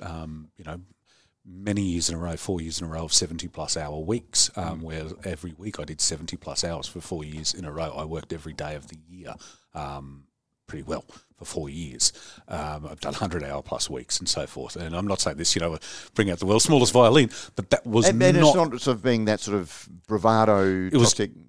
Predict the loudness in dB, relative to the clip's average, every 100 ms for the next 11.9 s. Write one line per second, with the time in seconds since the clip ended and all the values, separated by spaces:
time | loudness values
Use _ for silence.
0 | 0 4 4 2 0 -4 -2 -6 -6 _
1 | _ -14 -10 -8 -8 -8 -10 -10 -14 -4
2 | -4 -4 -10 -10 -8 -8 -6 -6 -6 -10
3 | -12 -14 -10 -10 -12 -20 _ _ -8 -6
4 | -6 -8 -16 _ _ -20 -20 _ _ _
5 | -6 -2 -2 0 -2 -2 0 0 -2 -6
6 | -6 -4 -4 -4 -8 -12 -14 -8 -6 -4
7 | -4 -6 -6 -14 -8 -6 -4 -8 -8 -10
8 | -6 -2 0 -2 -4 -4 -4 -12 -8 -2
9 | -2 -2 -20 -10 -8 -4 -4 -2 -2 -2
10 | -4 -6 -14 -18 _ -10 2 2 2 -2
11 | 0 0 -2 -4 -8 -12 -12 -16